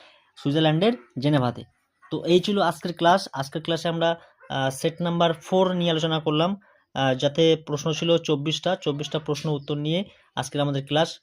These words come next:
তো যারা গ্রুপ সি এবং গ্রুপ ডির জন্য প্রস্তুতি নিচ্ছেন, অবশ্যই, আম, ক্লাসগুলো ফলো করবেন, অবশ্যই আপনাদের উপকার হবে আশা করি। আর যদি এই বিষয়ে কোনো কিছু জানার ইচ্ছা থাকে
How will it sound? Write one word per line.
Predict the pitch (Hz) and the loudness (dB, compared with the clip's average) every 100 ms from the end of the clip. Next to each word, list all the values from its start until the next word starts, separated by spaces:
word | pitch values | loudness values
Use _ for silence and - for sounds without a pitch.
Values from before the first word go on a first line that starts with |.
| _ _ _ | _ _ _
তো | 135 | -6
যারা | 127 135 147 147 - | 2 4 4 2 -2
গ্রুপ | 131 147 | -6 -6
সি | 147 170 | -4 0
এবং | 156 151 | 2 0
গ্রুপ | 143 147 | 0 -2
ডির | 147 143 | -2 -4
জন্য | 147 147 | -4 -4
প্রস্তুতি | 143 127 139 | -6 -6 -4
নিচ্ছেন, | 147 143 160 156 | -4 -4 -4 -4
অবশ্যই, | - 127 139 156 156 156 - - _ | -2 -4 -2 0 -2 -2 -14 -20 _
আম, | 127 127 127 127 123 123 - - 135 _ | -6 -4 -4 -4 -6 -8 -10 -14 -18 _
ক্লাসগুলো | 131 131 139 139 | -2 -2 -2 -4
ফলো | 135 143 | -2 -2
করবেন, | 151 147 165 | 0 0 0
অবশ্যই | - 131 139 147 | -2 -4 -4 -4
আপনাদের | 139 139 135 | -2 -2 -4
উপকার | 135 135 | -2 -2
হবে | 131 139 175 | 0 -2 -2
আশা | 147 139 | -4 -2
করি। | 151 196 - _ _ _ _ | 0 -2 -10 _ _ _ _
আর | 123 120 120 - 139 | -6 -4 -4 -8 -10
যদি | 135 135 143 | -6 -2 -2
এই | - 131 | -2 -4
বিষয়ে | 139 143 147 | -4 -2 -2
কোনো | 143 143 | -2 -4
কিছু | 147 | -2
জানার | 131 123 | -2 -2
ইচ্ছা | 135 135 139 | -2 -4 -4
থাকে | 139 151 | -2 -2